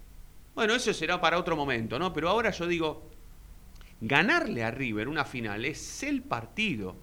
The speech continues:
¿Y por qué no puede ser hoy? En realidad no nos tendríamos que hacer esa pregunta, sino que tendríamos que esperar a que sea hoy, afirmar que sea hoy. Porque Racing,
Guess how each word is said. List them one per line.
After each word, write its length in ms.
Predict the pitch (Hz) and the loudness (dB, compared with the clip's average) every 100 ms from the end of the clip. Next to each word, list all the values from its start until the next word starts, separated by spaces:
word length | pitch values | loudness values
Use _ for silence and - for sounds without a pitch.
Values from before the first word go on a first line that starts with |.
| - - - - - - - - - | -16 -18 -18 -18 -18 -18 -20 -20 -10
¿Y 80 | 247 | -8
por 260 | - 294 - | -4 -6 0
qué 140 | 196 | 0
no 160 | 135 120 | 0 -4
puede 200 | 127 113 | -4 -4
ser 200 | 131 120 | -4 -2
hoy? 200 | 104 101 - - 226 | -2 -6 -14 -14 -8
En 100 | 226 | -2
realidad 480 | 226 240 262 254 - - - - | -2 0 0 -2 -4 -18 -14 -4
no 200 | 202 240 | 2 4
nos 180 | 202 - | 4 2
tendríamos 460 | 143 180 143 113 | -2 0 0 -2
que 80 | 107 | -6
hacer 180 | 101 117 | -6 -6
esa 200 | 104 107 | -4 -6
pregunta, 320 | 110 107 107 | -6 -6 -6
sino 320 | - 170 214 | -8 -6 -6
que 80 | - | -8
tendríamos 480 | - 139 185 196 143 | -6 -4 0 -2 -2
que 120 | 127 | -6
esperar 500 | 117 - 139 190 208 | -8 -2 4 8 8
a 80 | 139 | 8
que 80 | 117 | 0
sea 180 | 131 117 | 0 0
hoy, 120 | 117 - - - - - - | -2 -8 -16 -18 -20 -12 -6
afirmar 760 | - - 170 156 202 226 143 | -6 -2 -2 0 4 6 4
que 120 | 117 117 | 2 -4
sea 280 | 127 117 | 0 0
hoy. 240 | 110 101 95 98 - - - - - - - | 0 -2 -4 -12 -18 -20 -20 -20 -20 -18 -6
Porque 240 | 208 196 220 | -4 -2 -2
Racing, 400 | 240 233 208 | -2 -2 -6